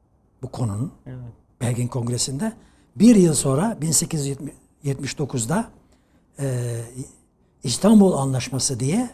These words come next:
Speaker 1: yeni bir anlaşma oldu. Bunun konusu sadece
Speaker 2: Sancak.
Speaker 1: Sancak'tı.
Speaker 2: Hı hı.
Speaker 1: Sancak'ta Avusturya Macaristan Devleti'ne beş bin askerlik bir, e, garnizon, bugünkü Priepole şehrindedir,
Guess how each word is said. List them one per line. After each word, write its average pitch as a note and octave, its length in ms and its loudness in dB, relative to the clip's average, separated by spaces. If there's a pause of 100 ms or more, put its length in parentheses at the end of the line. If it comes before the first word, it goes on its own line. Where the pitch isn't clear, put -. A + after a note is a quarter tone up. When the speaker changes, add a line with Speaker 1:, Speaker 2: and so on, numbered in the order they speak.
(600)
Speaker 1:
yeni E3+ 260 -2
bir F3 200 0
anlaşma D#3 340 -2
oldu. G3 360 0 (320)
Bunun G#3+ 200 6
konusu G3+ 400 0
sadece G3 580 4 (920)
Speaker 2:
Sancak. G#2+ 320 -4
Speaker 1:
Sancak'tı. - 500 -8 (260)
Speaker 2:
Hı A#2 60 -6
hı. A2+ 300 -8
Speaker 1:
Sancak'ta F#3+ 840 4
Avusturya F#3+ 440 4
Macaristan D#3 580 0
Devleti'ne C#3+ 600 0 (580)
beş D3+ 400 4
bin F3 220 -2
askerlik D#3+ 600 -2
bir, F3 240 4 (600)
e, C3 320 -2 (380)
garnizon, E3 640 2 (580)
bugünkü F#3 360 0
Priepole F3+ 440 2
şehrindedir, A2+ 640 -8